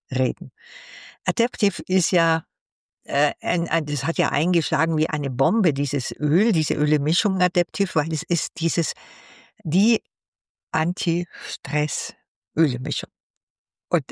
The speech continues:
diesen Namen, der hat's ja wirklich verdient. Das ist, nennt sich auf Englisch Calming Blend, also die Ölemischung, fünfzehn Milliliter Fläschchen. Und es ist wirklich so dieses, ne, Körper, Geist im Gleichgewicht halten, unterstützt auch die Erdung, es macht total smooth,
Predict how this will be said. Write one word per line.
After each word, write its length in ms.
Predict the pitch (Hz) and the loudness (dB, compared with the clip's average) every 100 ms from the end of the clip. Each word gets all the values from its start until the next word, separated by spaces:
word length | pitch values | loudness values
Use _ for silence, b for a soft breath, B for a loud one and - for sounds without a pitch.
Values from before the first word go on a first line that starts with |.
| - | -12
diesen 460 | 175 156 202 214 175 | -10 -2 0 2 2
Namen, 260 | 175 208 | 2 2
der 100 | 156 | 0
hat's 140 | 180 - | 0 0
ja 120 | 147 | 0
wirklich 440 | 190 - 190 - | 0 0 -4 -4
verdient. 800 | - 175 - 156 214 285 254 - | -4 -4 -2 -2 0 0 -4 -2
Das 120 | 175 | -2
ist, 280 | - 196 - B B B B B | 0 -2 -4 B B B B B
nennt 180 | 190 220 | 0 0
sich 160 | 226 | 0
auf 120 | 180 170 | 0 2
Englisch 400 | 180 220 180 - | 2 2 2 -2
Calming 720 | - 156 202 226 185 175 151 - | -4 -2 0 0 0 0 -2 -2
Blend, 480 | 147 147 214 302 - | 0 2 0 -2 -2
also 180 | 170 147 | -2 0
die 140 | 143 147 | 0 2
Ölemischung, 720 | 175 180 170 208 - 196 208 B B B | 2 2 0 -2 -2 -2 -2 B B B
fünfzehn 500 | - 220 214 - 175 | -2 -2 0 -2 -2
Milliliter 420 | 170 208 185 165 175 | 0 0 0 0 -2
Fläschchen. 580 | - 165 165 - 170 | 2 0 0 0 0
Und 240 | 170 170 156 | 0 -2 0
es 140 | 170 | 0
ist 180 | 170 170 | 0 0
wirklich 380 | 160 - 170 - | 0 0 -2 -2
so 240 | 170 165 B B B B B - | 0 0 B B B B B -2
dieses, 480 | 175 170 160 - - | 2 2 0 -4 -10
ne, 440 | - 185 233 285 - | -8 0 0 0 -4
Körper, 500 | - 190 202 190 175 | 0 2 2 0 0
Geist 440 | 156 165 208 - | 0 0 -2 -2
im 180 | 170 156 | -4 -2
Gleichgewicht 800 | 170 185 208 - 180 185 - 156 | 0 2 0 -2 -2 -2 -4 -4
halten, 540 | 175 180 - 180 175 | -2 0 -2 -2 -2
unterstützt 720 | 160 170 160 - - 208 - | -2 -4 -4 -6 -4 -4 -2
auch 160 | 175 180 | -4 -2
die 200 | 190 170 | -2 0
Erdung, 680 | 170 185 196 185 185 180 - | 2 2 2 2 2 0 0
es 180 | 175 - | -2 -2
macht 300 | 185 - - | -4 -4 -6
total 600 | 202 - 196 196 208 208 | -6 -2 0 2 0 -2
smooth, 880 | 185 - 175 180 208 214 208 - | -4 -2 0 2 0 -2 -6 -10